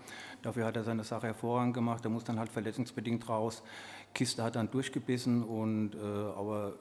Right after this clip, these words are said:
was ich jetzt mitbekommen habe, die ersten Statements, ist jetzt nichts Gravierendes, sodass eine Gefahr bestehen könnte für das, äh, Wochenende.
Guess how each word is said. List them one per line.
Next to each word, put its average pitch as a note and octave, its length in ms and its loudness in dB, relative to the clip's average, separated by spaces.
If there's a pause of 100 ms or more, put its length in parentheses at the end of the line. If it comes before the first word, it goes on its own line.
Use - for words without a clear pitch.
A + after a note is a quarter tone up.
(160)
was G#2+ 160 -4
ich G2+ 80 -8
jetzt A#2 160 0
mitbekommen A2+ 480 0
habe, A2 320 2
die G2 100 -4
ersten A2+ 280 -4
Statements, A2 480 0
ist G#2+ 160 -8
jetzt G#2+ 160 -6
nichts G#2+ 240 -2
Gravierendes, A2 640 0
sodass G#2+ 460 -4
eine G#2+ 100 -2
Gefahr G#2 320 -4
bestehen G#2 500 -2 (540)
könnte A#2+ 420 2
für G#2+ 240 0
das, G#2+ 280 -6
äh, G2 320 -4
Wochenende. F#2 480 -4